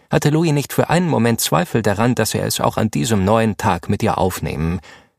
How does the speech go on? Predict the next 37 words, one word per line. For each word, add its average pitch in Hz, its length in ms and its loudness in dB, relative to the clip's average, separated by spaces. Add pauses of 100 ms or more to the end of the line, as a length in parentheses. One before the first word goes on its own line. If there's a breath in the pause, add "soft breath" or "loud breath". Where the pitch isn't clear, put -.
(240 loud breath)
und - 120 -4
vielleicht - 380 0
sogar 131 260 0
seinen 107 240 -2
Vater - 360 -2
und 98 120 -4
seine 120 240 0
Geschwister 117 520 -2
ein 113 160 0
wenig 117 260 -2
vor - 120 -2
ihr 127 120 -4
schützen - 420 -6
konnte. - 400 -12 (1700)
Auf - 140 2
dem 131 140 2
Weg 135 160 -4
nach 104 160 0
Hause, 123 480 -2
wobei 87 340 0
er 65 120 -6
die - 260 -8
einst 104 320 0
heimelige 87 520 0
Hütte - 220 -2
seit 76 260 -2
dem 73 160 -4
Tod 117 200 0
der 87 80 0
Mutter 104 320 0 (380 loud breath)
eigentlich 120 440 -2
nicht 131 220 0
mehr 104 120 2
zu 107 160 0
Hause 101 280 2
nennen 147 260 2
mochte, 92 420 -2